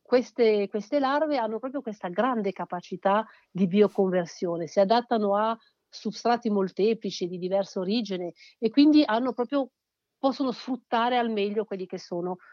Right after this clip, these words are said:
questi principi nutritivi residui in questi scarti. Quindi immaginate il, il grande potenziale, no? Abbiamo degli scarti di cui, eh, non sappiamo cosa farne. È vero che noi dobbiamo assolutamente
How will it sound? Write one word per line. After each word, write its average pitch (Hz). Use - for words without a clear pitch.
questi 180
principi 196
nutritivi 175
residui 170
in 170
questi 160
scarti. -
Quindi 285
immaginate 240
il, 220
il 220
grande 220
potenziale, 175
no? 220
Abbiamo 226
degli 202
scarti 277
di 220
cui, 220
eh, 185
non 196
sappiamo 196
cosa 180
farne. 170
È 214
vero 277
che 208
noi 208
dobbiamo 185
assolutamente 180